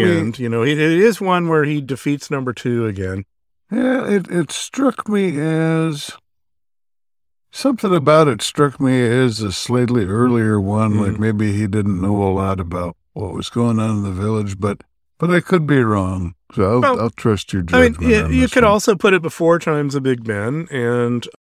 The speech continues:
Speaker 2: it would be, you know, a little earlier, and then you kinda lead into this whole Chimes living, or, you know, et cetera. So I think that makes sense. It essentially puts it halfway through.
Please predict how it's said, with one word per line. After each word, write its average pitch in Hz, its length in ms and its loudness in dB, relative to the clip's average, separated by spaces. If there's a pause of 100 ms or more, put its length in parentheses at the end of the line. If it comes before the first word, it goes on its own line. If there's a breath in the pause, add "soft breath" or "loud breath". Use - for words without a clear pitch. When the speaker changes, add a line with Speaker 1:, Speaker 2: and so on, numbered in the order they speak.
Speaker 2:
it 135 80 -2
would 131 220 0
be, 131 440 -2
you 151 120 -4
know, 117 240 -2
a 139 60 -6
little 139 280 -2
earlier, 127 480 -2
and 120 180 -2
then 123 220 0
you 120 80 -4
kinda 123 220 -4
lead 120 220 -4
into 117 220 0
this 113 200 -4
whole 113 180 -2
Chimes 113 520 -6
living, 110 500 -4
or, 113 240 -4
you 120 100 -6
know, 107 140 -6
et 98 80 -14
cetera. 113 300 -6
So 147 200 0 (340 loud breath)
I 175 80 0
think 247 180 -2
that 139 260 0
makes 127 320 -4
sense. 113 240 -8
It 156 60 2
essentially 175 420 -2
puts 143 240 -2
it 123 100 -2
halfway 120 380 -6
through. 107 420 -8